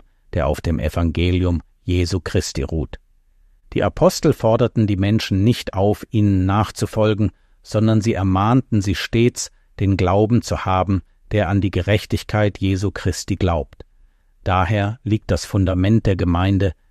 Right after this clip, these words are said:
nicht in menschlichen Leitern oder Organisationen, sondern in den von Christus gesprochenen Worten, das heißt, im Wort des Evangeliums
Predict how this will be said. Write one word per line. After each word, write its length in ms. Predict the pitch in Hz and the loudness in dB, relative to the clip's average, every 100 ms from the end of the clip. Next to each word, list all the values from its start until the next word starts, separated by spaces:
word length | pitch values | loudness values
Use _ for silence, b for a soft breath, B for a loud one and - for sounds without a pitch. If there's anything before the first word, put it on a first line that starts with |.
| _ | _
nicht 320 | 110 131 - - | 4 4 2 -2
in 180 | 98 | 0
menschlichen 560 | 92 104 - 98 - 98 | 2 2 0 -2 0 0
Leitern 540 | 87 104 117 117 113 - - | 2 2 2 2 0 -4 -6
oder 260 | 107 95 | -2 0
Organisationen, 1040 | 80 95 95 92 87 78 - 110 110 113 107 _ _ _ | 0 0 2 2 0 -4 -2 0 2 0 -2 _ _ _
sondern 440 | - 98 98 98 | -2 2 4 2
in 180 | 90 95 | 2 2
den 260 | 95 95 87 | 2 2 0
von 240 | 92 85 | 0 0
Christus 500 | - 113 - 113 - | 2 0 0 -2 -2
gesprochenen 720 | - - - 98 110 98 95 | -4 -4 0 0 2 2 2
Worten, 420 | 90 95 98 107 95 _ - | 2 0 0 -2 -4 _ -6
das 240 | 82 - | -4 -2
heißt, 380 | 101 107 - - _ _ _ | 0 -2 -4 -16 _ _ _
im 200 | - 87 | -2 0
Wort 260 | 92 101 - | 2 0 0
des 160 | - | -4
Evangeliums 1000 | - - 95 87 95 101 98 101 107 - | -4 -2 0 2 2 2 2 2 0 -4